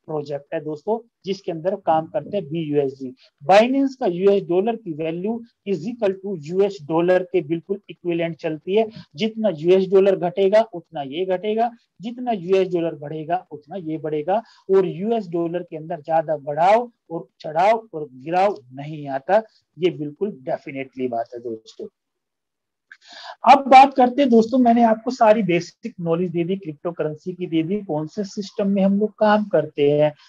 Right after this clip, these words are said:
blockchain technology की दे दी। अब आपके मन में एक उतावलापन ये आ रहा होगा दोस्तों, सब बात ठीक है,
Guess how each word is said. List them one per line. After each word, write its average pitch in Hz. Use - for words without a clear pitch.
blockchain 190
technology 160
की 139
दे 127
दी। 127
अब 277
आपके 240
मन 214
में 214
एक 214
उतावलापन 196
ये 202
आ 196
रहा 170
होगा 165
दोस्तों, 160
सब 175
बात 185
ठीक 285
है, 165